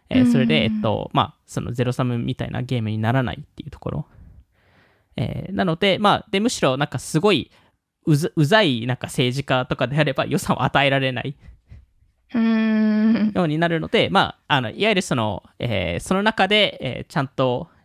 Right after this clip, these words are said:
Speaker 1: えー、まあ、正しい人たちに正しく予算がよりふ-、触れられるんじゃないかと。その、ピーター・ティルさんが思っているのが、この分-、分裂してる社会っていうのは、この、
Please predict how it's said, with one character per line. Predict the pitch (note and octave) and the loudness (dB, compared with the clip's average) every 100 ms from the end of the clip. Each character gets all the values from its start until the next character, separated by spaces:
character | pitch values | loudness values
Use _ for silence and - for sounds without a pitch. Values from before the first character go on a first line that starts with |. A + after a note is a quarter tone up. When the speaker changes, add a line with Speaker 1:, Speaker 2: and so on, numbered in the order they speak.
| - | -12
Speaker 1:
え | A#2+ - - D2 D2 | -10 -10 -10 -10 -12
ー、 | - _ _ _ _ _ | -16 _ _ _ _ _
ま | D#3 B2+ - | -2 -2 -4
あ、 | _ _ _ | _ _ _
正 | - F3 F#3 - | -2 2 2 0
し | G#3 C3 | -4 -4
い | - | -6
人 | - D#3+ | -2 0
た | D#3+ | 0
ち | G#3 | -4
に | G#3+ | -4
正 | - - B2+ | -2 -2 -2
し | - | -4
く | A2+ | -6
予 | A#2 C#3 | -4 -2
算 | A#2+ | -4
が | A2 G#2+ - _ - | -4 -6 -8 _ -2
よ | B2 | 0
り | C3 | 0
ふ-、 | - _ | -4 _
触 | - D3+ | -2 0
れ | C3+ | 2
ら | C3 | 2
れ | B2+ B2+ | 0 -2
る | B2+ | -4
ん | |
じ | - | -8
ゃ | D2 | -12
な | - | -14
い | |
か | - | -14
と。 | - - _ - | -16 -16 _ -6
そ | - | -2
の、 | F#2+ E3+ - | -2 -6 -6
ピ | A3 | -6
ー | |
タ | - | -4
ー・ | A3+ | -4
テ | |
ィ | C4+ | -2
ル | |
さ | - D#3+ | 0 0
ん | |
が | A2+ | 0
思 | B2 C3+ | -2 -2
っ | D#3+ | -4
て | _ A#2+ | _ -2
い | |
る | A2+ G#2+ | -2 -4
の | G#2+ | -2
が、 | G2 E2 | -2 -2
こ | - | -2
の | A#2 F#2+ - _ - | -2 -2 -6 _ -6
分-、 | B2+ E3+ B3+ B3+ C4 - _ _ _ - | 0 0 0 -2 -6 -12 _ _ _ 0
分 | E3+ A#3+ | 2 2
裂 | A#3+ - | -2 -4
し | - | -6
て | G3 | -4
る | F3 D#3+ - - | -2 -4 -8 -12
社 | - F3 | -8 -6
会 | - G#2 | -4 -6
っ | C#3 - - - - - _ _ _ | -8 -14 -18 -18 -20 -20 _ _ _
て | - | -2
い | D3 | 0
う | |
の | A#2 A2 | 2 0
は、 | G2 - _ _ _ | -2 -4 _ _ _
こ | - - | -6 -4
の、 | - | -6